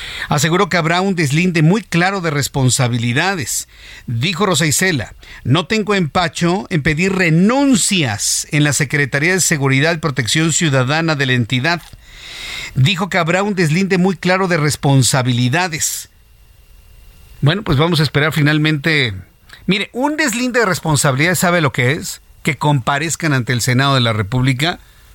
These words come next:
el secretario de Gobernación, de quien depende el Instituto Nacional de Migración, el secretario de Relaciones Exteriores, Marcelo Ebrard,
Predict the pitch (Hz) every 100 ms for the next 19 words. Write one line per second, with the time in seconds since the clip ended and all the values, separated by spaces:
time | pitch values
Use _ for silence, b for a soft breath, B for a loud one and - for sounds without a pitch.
0 | b b - - - 131 120 127 135 156
1 | 170 151 131 123 120 117 127 170 165 -
2 | 123 113 101 143 143 135 117 110 127 131
3 | 127 110 117 123 113 107 98 104 113 127
4 | - B B B B 170 170 175 160 165
5 | 196 196 190 151 143 135 175 170 147 135
6 | - 127 131 139 180 139 113 104 143 131
7 | 117 135 170